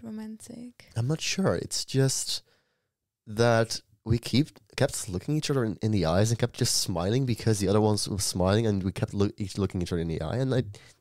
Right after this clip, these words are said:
Speaker 2: don't know really why, but just, it just made me feel really good. It, it,
Speaker 1: Mm.
Speaker 2: it's, it gave me really sense of euphoria as well, which is
Speaker 1: Cute.
Speaker 2: just,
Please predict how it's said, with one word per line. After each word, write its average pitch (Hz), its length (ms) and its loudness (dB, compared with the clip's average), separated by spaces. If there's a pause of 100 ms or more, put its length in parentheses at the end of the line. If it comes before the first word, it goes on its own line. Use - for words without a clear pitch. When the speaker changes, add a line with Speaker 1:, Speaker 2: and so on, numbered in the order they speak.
(160)
Speaker 2:
don't 185 240 0
know 170 180 2
really 104 280 2
why, 82 580 0
but 80 140 -4 (240)
just, - 480 -2 (1000)
it 123 160 4
just 131 240 2
made 139 280 4
me 151 100 2
feel 143 540 6
really 180 220 4
good. 165 320 6
It, 113 200 4
it, 139 120 2
Speaker 1:
Mm. 226 80 -6
Speaker 2:
it's, - 340 0
it - 180 -6
gave 139 220 4
me 135 100 4
really 143 200 4
sense 127 300 0
of 110 80 -2
euphoria 110 560 2
as 85 140 0
well, 87 300 2 (680)
which - 200 -6
is - 380 -4
Speaker 1:
Cute. - 80 -8
Speaker 2:
just, - 480 -6